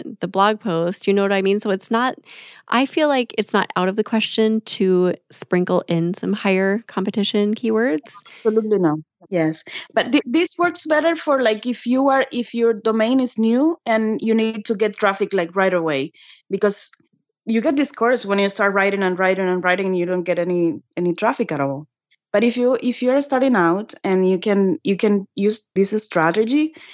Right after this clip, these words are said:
Speaker 2: but at the same time write more competitive term, because you're gonna rank for them event-, eventually, because your domain, uh,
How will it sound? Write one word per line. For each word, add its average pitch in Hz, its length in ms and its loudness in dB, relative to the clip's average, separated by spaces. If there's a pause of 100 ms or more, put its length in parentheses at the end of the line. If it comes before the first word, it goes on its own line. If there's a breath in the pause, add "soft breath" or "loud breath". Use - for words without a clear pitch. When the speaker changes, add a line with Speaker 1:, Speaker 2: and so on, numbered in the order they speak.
(280 loud breath)
Speaker 2:
but 214 180 2
at 208 80 2
the 208 80 2
same 220 300 2
time 226 280 2
write 202 240 2
more 202 220 0
competitive 233 560 -2
term, 285 200 2
because 214 360 0
you're 214 160 2
gonna 208 260 0
rank 202 240 -2
for 208 120 -4
them 175 280 2
event-, 170 240 0
eventually, 190 440 2
because 175 340 0
your 180 100 0
domain, 170 420 2
uh, 170 200 2